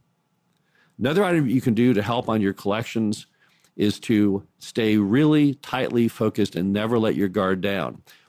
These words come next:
Once you've started to train people, don't let your foot off the gas.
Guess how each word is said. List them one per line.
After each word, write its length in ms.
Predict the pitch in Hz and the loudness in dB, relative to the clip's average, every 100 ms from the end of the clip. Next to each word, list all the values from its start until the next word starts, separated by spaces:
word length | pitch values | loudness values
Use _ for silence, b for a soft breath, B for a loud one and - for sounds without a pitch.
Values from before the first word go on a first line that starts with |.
| - | -4
Once 240 | 117 131 | -2 0
you've 100 | 180 | 0
started 420 | - 147 147 139 | 0 -2 0 0
to 80 | 127 | -2
train 480 | - - 156 165 175 | -6 -2 0 2 0
people, 600 | - 113 - 104 107 104 b b - | 0 -2 0 0 0 -2 b b -6
don't 240 | 117 120 | -2 0
let 160 | - 107 | 0 -2
your 100 | 110 | -2
foot 220 | - 110 | -4 -2
off 200 | 101 104 | 0 -2
the 60 | 107 | -4
gas. 560 | 113 127 95 - - | -4 -4 -6 -8 -18